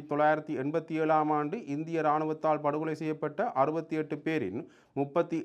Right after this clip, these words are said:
எட்டாவது ஆண்டு நினைவேந்தல் நிகழ்வுகள் நேற்று செவ்வாய்க்கிழமை இடம்பெற்றன. ஜாழ் போதனா வைத்தியசாலையில் இடம்பெற்ற இந்நினைவேந்தல் நிகழ்வில் வைத்தியசாலை சமூகத்தினர் மற்றும்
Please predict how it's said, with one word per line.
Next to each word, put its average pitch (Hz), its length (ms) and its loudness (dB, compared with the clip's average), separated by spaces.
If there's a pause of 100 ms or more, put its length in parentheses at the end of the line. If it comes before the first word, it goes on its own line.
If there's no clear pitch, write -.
(120)
எட்டாவது 156 440 6 (140)
ஆண்டு 156 220 6
நினைவேந்தல் 156 500 0
நிகழ்வுகள் 156 380 0 (120)
நேற்று 151 300 -2
செவ்வாய்க்கிழமை 156 600 2
இடம்பெற்றன. 139 420 0 (3750)
ஜாழ் 143 420 6
போதனா 165 320 2 (120)
வைத்தியசாலையில் 156 680 0
இடம்பெற்ற 151 480 0
இந்நினைவேந்தல் 156 640 0
நிகழ்வில் 156 320 -2 (160)
வைத்தியசாலை 151 720 0
சமூகத்தினர் 156 500 -2 (120)
மற்றும் 151 340 -4